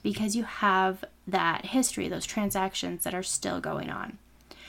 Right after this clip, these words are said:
It's also very easy to set up and relatively cheap, so I don't see any harm in following this plan for most people.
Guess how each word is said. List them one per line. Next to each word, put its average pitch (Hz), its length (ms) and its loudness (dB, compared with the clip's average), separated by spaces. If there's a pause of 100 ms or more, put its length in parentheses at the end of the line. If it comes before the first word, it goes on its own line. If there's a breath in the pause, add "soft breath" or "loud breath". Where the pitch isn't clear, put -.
(360 loud breath)
It's 226 140 0
also 240 480 4
very 196 480 0
easy 233 260 0
to 240 80 2
set 226 220 2
up 175 240 -2
and 190 260 2
relatively 208 540 0
cheap, 165 560 -4
so - 200 0
I 226 120 2
don't 226 200 0
see 233 200 0
any 214 160 0
harm 180 260 -2
in 175 80 -4
following 165 440 -4
this - 180 -4
plan 220 480 0
for - 100 -6
most - 320 -4
people. - 480 -6